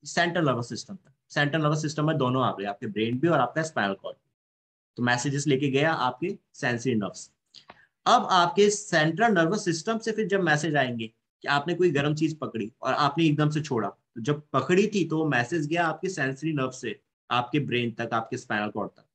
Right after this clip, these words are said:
And जैसे आपने छोड़ा तो वो जो message आया central nervous system से कि भाई इसको छोड़ दो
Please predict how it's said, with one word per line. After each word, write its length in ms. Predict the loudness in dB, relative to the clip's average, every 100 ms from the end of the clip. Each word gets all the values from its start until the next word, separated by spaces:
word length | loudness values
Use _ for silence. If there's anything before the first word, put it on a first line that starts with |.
| _ _ _ _ _ -2
And 160 | 0
जैसे 260 | 2 2 4
आपने 260 | 2 0 -4
छोड़ा 320 | 0 2 2
तो 220 | -2 -2
वो 160 | 0 2
जो 120 | 0
message 420 | 0 -2 2 2
आया 340 | 4 2 0 -6
central 500 | -8 -4 -4 0 0
nervous 280 | 2 -2 -4
system 260 | -8 -8
से 160 | -8 -4
कि 100 | 0
भाई 140 | 2
इसको 240 | 0 -2 -4
छोड़ 280 | 0 2
दो 160 | 4 2